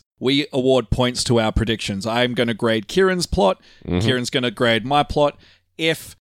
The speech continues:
Speaker 1: he guesses. Now, typically, we base it on the trailer and the promotional material, but there is
Speaker 2: That's
Speaker 1: but
Speaker 2: right.
Speaker 1: there's no trailer to this movie. There wasn't a trailer, at least, when we predicted the
Speaker 2: That's
Speaker 1: episode.
Speaker 2: right.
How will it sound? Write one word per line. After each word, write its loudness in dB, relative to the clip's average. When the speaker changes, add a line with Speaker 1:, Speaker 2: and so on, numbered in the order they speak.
Speaker 1:
he 0
guesses. 0
Now, 0
typically, -2
we -2
base 0
it -2
on 0
the -4
trailer 0
and -2
the -2
promotional 0
material, -4
but -8
there 0
is -2
Speaker 2:
That's 0
Speaker 1:
but -2
Speaker 2:
right. -4
Speaker 1:
there's 0
no 2
trailer 2
to -6
this -4
movie. -4
There -6
wasn't 0
a -4
trailer, -2
at -10
least, -8
when -2
we 0
predicted -4
the -12
Speaker 2:
That's 0
Speaker 1:
episode. -4
Speaker 2:
right. -8